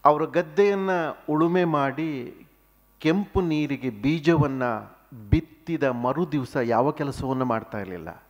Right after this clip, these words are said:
ಮಾಡ್ತಾ ಇದ್ದದ್ದು ಒಂದೇ ಕೆಲಸ, ಗದ್ದೆಯ ಕಟ್ಟಪುಣಿಯಲ್ಲಿ ಕೂತು ಚಿಕ್ಕ ಚಿಕ್ಕ ಪರೆಲ್ಲು ಕಲ್ಲನ್ನ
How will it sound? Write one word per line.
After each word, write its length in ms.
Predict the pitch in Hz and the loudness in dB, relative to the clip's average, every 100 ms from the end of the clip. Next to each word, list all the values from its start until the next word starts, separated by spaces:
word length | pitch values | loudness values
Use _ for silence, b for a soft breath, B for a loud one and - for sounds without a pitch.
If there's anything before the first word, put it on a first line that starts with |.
| b b - | b b 0
ಮಾಡ್ತಾ 400 | 120 143 151 147 | 0 0 -2 -4
ಇದ್ದದ್ದು 360 | 123 113 113 | -2 -4 -2
ಒಂದೇ 220 | 107 131 151 | 0 0 -2
ಕೆಲಸ, 360 | 127 98 - 87 - _ b b b b - | -4 -8 -10 -14 -16 _ b b b b -10
ಗದ್ದೆಯ 560 | 113 131 127 170 165 143 | 4 4 4 2 2 2
ಕಟ್ಟಪುಣಿಯಲ್ಲಿ 920 | - 127 - 151 - 135 127 120 113 | -2 -4 -2 -4 -2 -2 -2 -2 -4
ಕೂತು 520 | - 139 147 110 98 B B B B - | -6 -8 -6 -8 -8 B B B B -8
ಚಿಕ್ಕ 320 | 185 - - | -8 0 2
ಚಿಕ್ಕ 360 | 208 175 170 151 | 2 -2 -2 -4
ಪರೆಲ್ಲು 680 | - 139 139 170 196 190 | -2 -2 0 0 -2 -2
ಕಲ್ಲನ್ನ 480 | 147 131 117 113 139 | -2 -2 -2 -2 -4